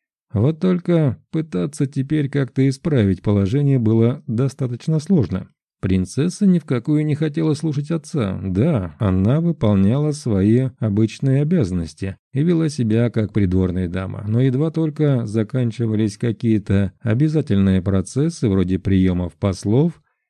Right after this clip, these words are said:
или каких-нибудь еженедельных приёмов в императорском дворце,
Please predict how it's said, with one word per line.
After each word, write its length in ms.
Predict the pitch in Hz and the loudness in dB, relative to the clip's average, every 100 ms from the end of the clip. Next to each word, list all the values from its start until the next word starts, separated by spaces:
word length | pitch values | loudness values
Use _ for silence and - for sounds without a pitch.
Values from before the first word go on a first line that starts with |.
| _ - | _ -4
или 240 | 143 196 | 0 0
каких-нибудь 840 | 185 156 156 143 117 110 113 - _ - | 0 -2 -2 0 2 4 2 0 _ -6
еженедельных 840 | 123 131 110 117 110 101 95 92 - | -2 0 2 0 2 2 2 0 0
приёмов 640 | 101 95 104 139 151 - | 2 4 4 2 -2 -6
в 240 | - 107 | -2 0
императорском 840 | 113 110 104 101 101 95 - 98 | 2 2 0 0 -2 -6 -4 -2
дворце, 680 | 92 92 95 - 139 165 | 0 0 -2 -4 -2 0